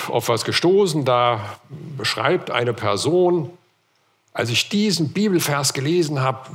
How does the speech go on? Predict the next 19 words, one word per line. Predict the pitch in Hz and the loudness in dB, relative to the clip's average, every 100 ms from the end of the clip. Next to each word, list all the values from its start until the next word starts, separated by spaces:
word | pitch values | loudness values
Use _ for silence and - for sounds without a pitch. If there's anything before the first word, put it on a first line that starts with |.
| 120 | -6
wow, | 147 135 143 143 92 - - | -2 0 0 0 0 -4 -6
ich | 98 - | -4 -4
hab | - - | -6 -8
gedacht, | - 92 - - | -6 -6 -6 -8
ich | - | -8
trau | - - 120 | -6 -4 -2
meinen | 131 120 127 | -2 -2 -2
Augen | 131 175 151 | 0 0 0
nicht. | 131 - | 0 0
Das | 113 - | -2 -2
ist | 185 202 - - | 0 0 0 0
ja, | 143 151 | 0 2
als | 143 127 127 - 107 | 2 0 0 -2 0
wenn | 165 185 | 0 2
die | 147 131 | 0 -2
Glücksfee | - 175 262 - - - 170 175 180 | 0 0 0 0 0 2 4 4 4
zu | 175 - 196 | 2 0 2
mir | 190 180 | 2 2
kommt | 175 156 151 156 - | 2 0 0 0 -4